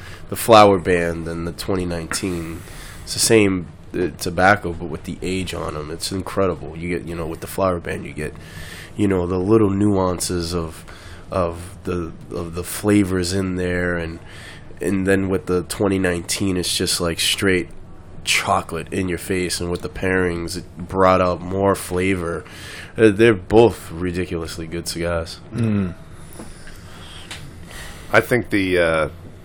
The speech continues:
Speaker 3: the best way to, to term this is what David said, is that, uh, it flip-flopped,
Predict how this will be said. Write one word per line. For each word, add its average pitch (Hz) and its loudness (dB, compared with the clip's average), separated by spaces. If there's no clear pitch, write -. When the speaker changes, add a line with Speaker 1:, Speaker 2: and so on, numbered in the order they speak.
Speaker 3:
the 95 -2
best - -2
way 92 0
to, 87 -2
to 85 -6
term 90 0
this 82 -4
is 80 -10
what 82 -4
David 85 -2
said, 80 -2
is 76 -8
that, 80 -4
uh, 78 -2
it 78 -8
flip-flopped, 85 -4